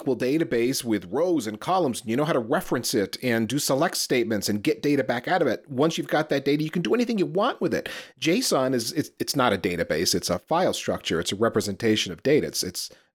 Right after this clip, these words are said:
again, not a database, but a similar kind of opportunity exists for us here now.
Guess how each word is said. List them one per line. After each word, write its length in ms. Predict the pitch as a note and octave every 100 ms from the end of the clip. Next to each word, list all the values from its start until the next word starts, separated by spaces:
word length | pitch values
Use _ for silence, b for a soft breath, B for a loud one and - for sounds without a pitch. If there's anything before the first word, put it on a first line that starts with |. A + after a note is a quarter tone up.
| -
again, 360 | A#2 G2+ F#2
not 240 | A2+ C3 G#2
a 40 |
database, 720 | G2 E3 C#3+ - C#2 G#2 -
but 280 | A2+ D3+ - B B B -
a 60 |
similar 520 | A#2+ - F#3+ G3+ F#3 F3
kind 180 | E3
of 80 | D3+
opportunity 960 | D3 C#3 B2+ - A#3+ A3+ C#3+ F#2+ G#2 -
exists 480 | A#2 G#2+ A#2 G3+ -
for 320 | D3+ A2 D2+
us 140 | -
here 180 | - -
now. 320 | - - -